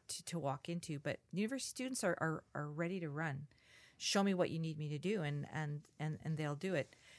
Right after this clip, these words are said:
once they're captured by Christ, right? Like, we don't just want a bunch of idealistic, um, crazy young people running out there in the name of Jesus without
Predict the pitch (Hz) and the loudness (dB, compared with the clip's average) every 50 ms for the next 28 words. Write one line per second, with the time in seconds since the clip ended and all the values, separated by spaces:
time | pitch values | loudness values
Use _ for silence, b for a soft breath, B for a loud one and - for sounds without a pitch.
0 | b b b b - 185 214 277 285 - - 233 190 - - 190 180 - - - | b b b b 4 8 10 10 10 10 8 6 6 6 6 4 4 4 2 0
1 | 180 - 127 113 - - - 233 - - - - - - 160 165 185 - 175 165 | -2 0 0 -2 0 2 4 4 4 4 2 -2 2 4 6 6 8 8 6 6
2 | - - 196 170 220 220 - 175 214 - - 185 180 165 151 170 160 - 180 - | 6 6 8 10 10 10 8 6 4 4 6 6 6 8 8 6 4 6 6 6
3 | 175 175 151 165 165 151 165 - - - 156 151 - - B B B B B B | 6 8 6 6 4 4 2 2 2 2 2 0 0 -4 B B B B B B
4 | B B B B - 147 151 120 - - - 139 - - _ _ _ _ _ - | B B B B 2 4 4 4 2 0 -2 -6 -6 -10 _ _ _ _ _ -20
5 | - _ _ _ _ _ _ _ _ _ _ _ _ _ - - - 143 - 202 | -20 _ _ _ _ _ _ _ _ _ _ _ _ _ -14 -10 -4 4 8 8
6 | 180 151 156 147 180 202 220 - 220 202 165 170 160 151 170 170 165 165 160 160 | 10 10 10 8 8 8 8 8 6 8 10 10 10 10 10 10 10 10 10 10
7 | 160 - - 156 151 151 156 156 156 156 151 147 135 - - 196 185 160 160 151 | 10 10 8 8 8 8 6 6 6 6 6 4 2 2 4 4 6 6 4 4
8 | - - 165 - 170 160 - | 2 2 4 8 8 8 8